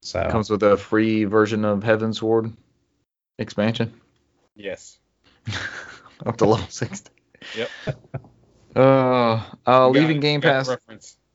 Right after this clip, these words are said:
Speaker 2: <laughs> Leaving Game Pass June fifteenth is Ace Combat seven Skies Unknown,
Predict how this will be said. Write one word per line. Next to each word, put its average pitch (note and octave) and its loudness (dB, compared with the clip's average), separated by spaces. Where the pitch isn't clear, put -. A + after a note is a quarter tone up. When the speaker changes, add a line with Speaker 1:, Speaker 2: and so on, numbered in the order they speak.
Speaker 2:
<laughs> - -6
Leaving C#3 0
Game C3+ 0
Pass C3+ 2
June C3 -8
fifteenth B2+ -6
is A2+ -2
Ace B2 0
Combat B2+ 2
seven B2 -2
Skies A#2+ -2
Unknown, C3+ -2